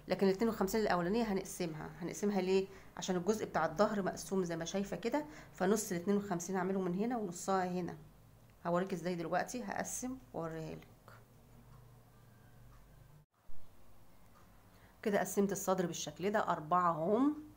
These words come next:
اهي. ازاي بقى؟ سيبك دي، هقولك بعدين. دي، آه، اتنين وخمسين، دي اتنين وخمسين، دي اتنين وخمسين.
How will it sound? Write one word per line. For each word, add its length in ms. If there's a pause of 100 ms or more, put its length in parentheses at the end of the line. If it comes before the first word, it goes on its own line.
(1700)
اهي. 80 (520)
ازاي 260
بقى؟ 240 (760)
سيبك 300
دي، 140
هقولك 240
بعدين. 440
دي، 280 (120)
آه، 180
اتنين 200
وخمسين، 640
دي 100
اتنين 260
وخمسين، 840
دي 80
اتنين 220
وخمسين. 680